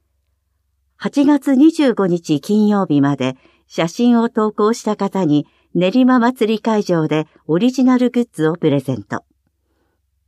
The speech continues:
投稿は区ホームページから。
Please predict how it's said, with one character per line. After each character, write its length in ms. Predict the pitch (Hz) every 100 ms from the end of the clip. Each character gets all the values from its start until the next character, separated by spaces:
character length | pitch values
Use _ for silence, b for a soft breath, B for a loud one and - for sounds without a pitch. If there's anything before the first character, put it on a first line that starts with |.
| _ _ _ _
投 160 | 202 208
稿 300 | 214 202 190
は 160 | 196 196
区 200 | 269 254
ホ 200 | 208 233
ー 20 |
ム 160 | 254
ペ 160 | 254 240
ー 40 | 185
ジ 100 | 131
か 160 | 139
ら。 140 | 127